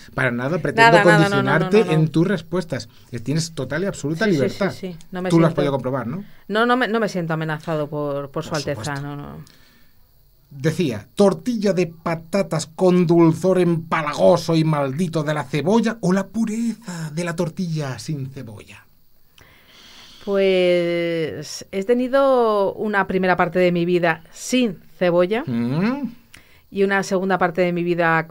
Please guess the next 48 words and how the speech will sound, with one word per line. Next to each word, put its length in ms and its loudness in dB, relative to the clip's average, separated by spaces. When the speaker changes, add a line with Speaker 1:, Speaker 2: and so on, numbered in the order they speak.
Speaker 2:
eh, 240 -4
condicionada 800 -2
por 640 2
juntarte 480 -2
con 220 -2
quien 840 -8
Speaker 1:
Con 120 -4
Speaker 2:
te 80 -2
Speaker 1:
quien 200 0
no 60 -
Speaker 2:
juntas. 240 6
Speaker 1:
debías, 340 -4
con 200 -6
quien 240 -4
no 100 2
Speaker 2:
Y 40 4
Speaker 1:
debías. 320 6
Speaker 2:
a 20 -8
partir 460 4
de 160 6
ahí, 180 6
Speaker 1:
Un 60 8
adorador 520 4
de 100 -4
la 120 -2
cebolla 380 0
en 200 -2
la 100 -2
patata. 580 -2
Speaker 2:
desde 300 0
ese 320 2
momento 420 4
Speaker 1:
Ah. 80 4
Speaker 2:
en 60 2
el 200 0
que 480 0
te 100 0
juntas 420 -2
con 160 -2
un 120 -2
adorador 520 2
de 100 0
la 340 0
cebolla, 560 2
estás 280 -6
perdida, 520 -6
ya 140 -4
está. 240 -10